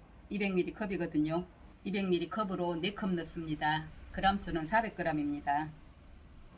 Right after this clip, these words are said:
설탕 반 컵 조금 안 되게, 그람수는 구십 그램입니다. 소금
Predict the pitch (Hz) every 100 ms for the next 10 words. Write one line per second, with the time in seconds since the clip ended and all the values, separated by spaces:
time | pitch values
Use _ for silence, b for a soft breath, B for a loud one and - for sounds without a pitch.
0 | - 214 226 196 185 190 175 - 208 202
1 | 190 - 233 - 202 170 175 180 170 165
2 | 160 - - - 185 196 196 165 156 190
3 | - 190 165 151 147 147 147 151 156 -
4 | - - - - - - - - - -
5 | - - - - - - - - - -
6 | - - - - - - - - - -
7 | - - - - - - - - - -
8 | - - - - - - - - 202 190
9 | 196 190